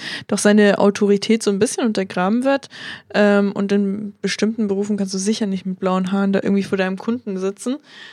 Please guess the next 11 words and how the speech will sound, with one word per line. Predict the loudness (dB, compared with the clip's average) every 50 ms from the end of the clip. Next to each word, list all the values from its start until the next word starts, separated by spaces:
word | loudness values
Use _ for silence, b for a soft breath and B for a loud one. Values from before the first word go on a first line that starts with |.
| B B B B _ -6
Ähm, | -4 -2 -2 0 -2 -2 -2 -2 -4 -4 -6 -8 -10 -12 -16 _ _ _ _ _ _ _ _ _ _ _ _ _
ja, | -6 -4 -2 -2 -2 -4 _ _ _ _ _ _ _ -6
also | -4 -2 -2 0 0
ich | -2 0 0
glaub, | 0 0 0 0
das | 0 0 0 -2 -4 -8 -8 -10 -12 -4
wird | -2 -2 -2 -2
sich | -4 -6 -4 -2
auch | -2 0
noch | -2 -2
verändern. | -2 -2 -2 -2 -2 -2 -2 -2 -2 -4